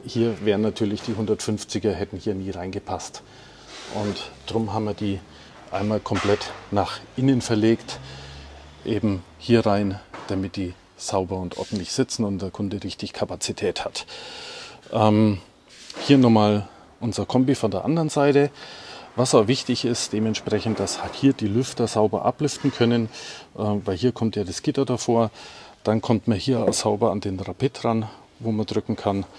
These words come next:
falls es mal nötig ist, was wir alle nicht hoffen wollen. Temperatursensoren beschriftet, Lichtmaschine und Aufbaubatterie. Hier haben wir die Boostersicherung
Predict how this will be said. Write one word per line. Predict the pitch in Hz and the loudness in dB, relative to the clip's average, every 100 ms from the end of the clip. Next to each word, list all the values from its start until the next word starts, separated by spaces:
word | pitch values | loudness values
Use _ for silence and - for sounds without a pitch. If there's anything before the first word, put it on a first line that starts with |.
| - - - | -20 -20 -18
falls | - 110 104 - | -2 2 2 0
es | - | 2
mal | 101 101 | 4 4
nötig | 104 117 117 | 4 2 2
ist, | 113 - | 0 0
was | 98 | -4
wir | - 73 | -2 0
alle | 95 95 | 0 -2
nicht | 92 - | -2 2
hoffen | 131 135 | 2 4
wollen. | 110 107 107 - - - - - | 4 4 0 -4 -16 -18 -18 4
Temperatursensoren | 127 113 101 - 151 135 135 127 120 117 | 4 6 4 4 2 6 4 4 4 4
beschriftet, | 117 - 120 - 110 - - - | 2 0 -2 -2 -2 -4 -10 -6
Lichtmaschine | 110 104 - 104 - 104 101 | -2 -2 -2 -2 0 0 -2
und | 104 | 0
Aufbaubatterie. | 147 139 123 120 117 - 107 101 - - - - - - - - - - - - - - - | 0 2 0 2 0 2 2 2 -4 -16 -16 -14 -12 -12 -14 -20 -20 -20 -20 -20 -20 -20 -12
Hier | - 135 | 0 2
haben | 117 | 4
wir | 110 | 2
die | 113 | 0
Boostersicherung | 104 156 - 151 - 127 127 117 | -2 -4 2 2 2 -2 0 2